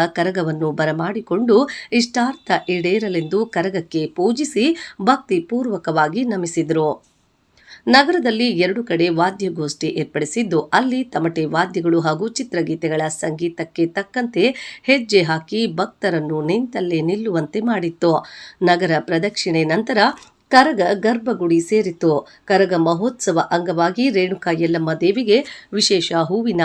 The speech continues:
ಅಲಂಕಾರ ಮಾಡಲಾಗಿತ್ತು. ಹಲವಾರು ಹೂವಿನ ಪಲ್ಲಕ್ಕಿಯಲ್ಲಿ ದೇವರುಗಳನ್ನ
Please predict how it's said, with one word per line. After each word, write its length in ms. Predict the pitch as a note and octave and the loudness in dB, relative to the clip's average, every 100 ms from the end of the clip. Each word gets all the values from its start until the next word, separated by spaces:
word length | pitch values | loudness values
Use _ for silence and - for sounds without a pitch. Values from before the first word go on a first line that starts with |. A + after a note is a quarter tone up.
| - | 0
ಅಲಂಕಾರ 440 | E3 G3 G3 F3 E3+ | -2 -2 -4 -4 -2
ಮಾಡಲಾಗಿತ್ತು. 960 | E3 G3+ F#3 E3+ D#3 E3 - E3+ D#3 _ _ _ - - | -2 -4 -4 -2 -2 -4 0 0 0 _ _ _ -20 -2
ಹಲವಾರು 420 | B3 B3+ C#4 D4+ | 2 4 4 0
ಹೂವಿನ 300 | B3+ G3 G#3+ F#3+ | -2 -2 0 -2
ಪಲ್ಲಕ್ಕಿಯಲ್ಲಿ 840 | - E3+ F#3 G3 F3+ E3 G#3 F3+ | 0 0 0 -2 -2 0 0 0
ದೇವರುಗಳನ್ನ 640 | E3+ F#3+ G#3 F#3 D#3+ D#3+ | 2 2 0 -4 -2 -2